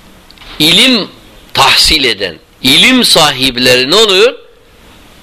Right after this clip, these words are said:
Derecat. Onların dereceleri daha artıyor.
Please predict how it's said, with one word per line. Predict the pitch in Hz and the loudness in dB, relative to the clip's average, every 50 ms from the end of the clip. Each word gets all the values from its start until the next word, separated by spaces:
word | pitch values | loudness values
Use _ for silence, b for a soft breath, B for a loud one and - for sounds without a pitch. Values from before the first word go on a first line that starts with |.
| - - - - - - - - - - - - - - | -20 -20 -20 -20 -20 -20 -20 -20 -20 -20 -20 -20 -6 -2
Derecat. | 107 110 107 107 95 - 120 117 - - - - - - - - - - - - - | 0 2 2 0 0 0 -2 -2 -4 -8 -10 -10 -10 -12 -14 -20 -20 -20 -20 -8 -4
Onların | 87 98 98 98 113 143 147 143 117 | -2 0 0 2 2 2 2 2 0
dereceleri | 117 107 110 107 - 113 107 107 110 117 123 107 | 0 0 0 -2 -2 -2 0 0 0 0 0 -2
daha | 113 101 110 | -2 0 0
artıyor. | 104 98 - - - - - | 0 0 -2 -6 -8 -8 -8